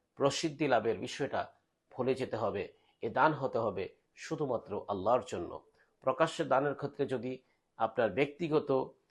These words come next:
আহ, উদ্দেশ্য থাকে, কোনো রাজনৈতিক উদ্দেশ্য থাকে, সেটা আপনি দুনিয়াতেই পাবেন,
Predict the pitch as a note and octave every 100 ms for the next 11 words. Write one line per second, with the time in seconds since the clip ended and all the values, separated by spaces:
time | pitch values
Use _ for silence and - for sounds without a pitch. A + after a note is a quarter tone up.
0 | _ - G#2+ G2+ G2 F#2+ - _ _ -
1 | C3 - D#3+ - C#3+ B2 - A#2 A#2+ _
2 | _ _ _ - A2 B2 D3+ D#3 F3 F3
3 | C#3+ A2+ C3+ - C3+ - A2 A#2 - -
4 | - _ - G3 F3+ - C3 C3+ D3+ C#3+
5 | C#3 B2+ A2 F#2 F2